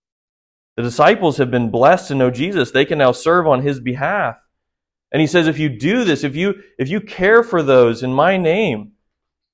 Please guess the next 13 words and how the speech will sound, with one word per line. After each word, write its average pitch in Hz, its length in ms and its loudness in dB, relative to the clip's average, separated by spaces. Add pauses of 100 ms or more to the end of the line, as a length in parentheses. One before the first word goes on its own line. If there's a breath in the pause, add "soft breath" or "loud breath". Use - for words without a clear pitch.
(280)
whoever 165 280 2
receives 143 520 -4
me 151 300 -2
receives 139 800 -4
him 127 220 -6
who 123 140 -6
sent 151 360 -8
me. 104 300 -8 (720)
For 123 80 -6
the 120 80 -2
one 135 200 0
who 131 180 -2
is 123 280 -4